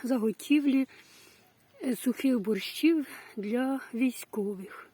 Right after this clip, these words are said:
Тож потрібно накопати картоплі, в мене трохи на харчі є накопаної. А це накопаю, а можливо, викопаю цей кусочок, тут небагато. Ось така характеристика, така моя характеристика картоплі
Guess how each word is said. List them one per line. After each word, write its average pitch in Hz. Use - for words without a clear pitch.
Тож -
потрібно 233
накопати 220
картоплі, 269
в 240
мене 254
трохи 254
на 240
харчі 247
є 285
накопаної. 196
А 214
це 294
накопаю, 294
а 240
можливо, 269
викопаю 254
цей 247
кусочок, 247
тут 330
небагато. 196
Ось 403
така 294
характеристика, 254
така 247
моя 220
характеристика 226
картоплі 294